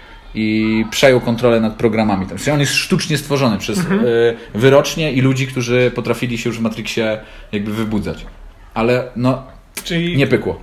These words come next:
Speaker 2: jego porąbało i co, i musieli wybrać nowego,
Speaker 1: Nowego.
Speaker 2: nowego,
Speaker 1: Neo.
Speaker 2: jedynego? Py-
Speaker 1: Tak, tak,
Speaker 2: tak?
Speaker 1: tak, tak.
Speaker 2: Wow.
Speaker 1: Wow.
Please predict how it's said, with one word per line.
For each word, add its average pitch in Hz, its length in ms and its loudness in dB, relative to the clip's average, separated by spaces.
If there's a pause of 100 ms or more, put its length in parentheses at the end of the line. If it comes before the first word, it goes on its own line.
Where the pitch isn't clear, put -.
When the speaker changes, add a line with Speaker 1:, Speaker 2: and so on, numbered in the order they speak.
Speaker 2:
jego 165 200 -2
porąbało 170 480 2
i 202 60 -2
co, 190 120 -4
i 165 60 0
musieli 170 300 -2
wybrać 165 340 -2
nowego, 165 280 4
Speaker 1:
Nowego. 143 340 8
Speaker 2:
nowego, 190 560 4 (220)
Speaker 1:
Neo. 139 280 4
Speaker 2:
jedynego? 190 440 4 (240)
Py- 127 60 4
Speaker 1:
Tak, 101 180 2 (180)
tak, 98 240 -2
Speaker 2:
tak? 180 120 4
Speaker 1:
tak, - 360 0
tak. 90 180 -2 (320)
Speaker 2:
Wow. 135 380 -2 (600)
Speaker 1:
Wow. 87 160 -4